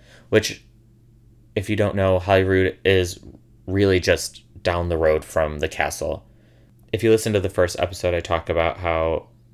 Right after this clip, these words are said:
um, Edinburgh Castle's on a huge rock. So if you go down the hill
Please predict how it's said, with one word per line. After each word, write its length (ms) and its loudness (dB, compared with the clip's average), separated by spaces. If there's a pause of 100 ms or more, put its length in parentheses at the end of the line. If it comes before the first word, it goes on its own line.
(260)
um, 500 -12 (1300)
Edinburgh 340 2
Castle's 520 0
on 380 -6 (220)
a 80 -6
huge 640 -10 (400)
rock. 400 -10 (1120)
So 140 -4
if 80 -2
you 80 -2
go 140 6
down 400 2
the 80 2
hill 520 0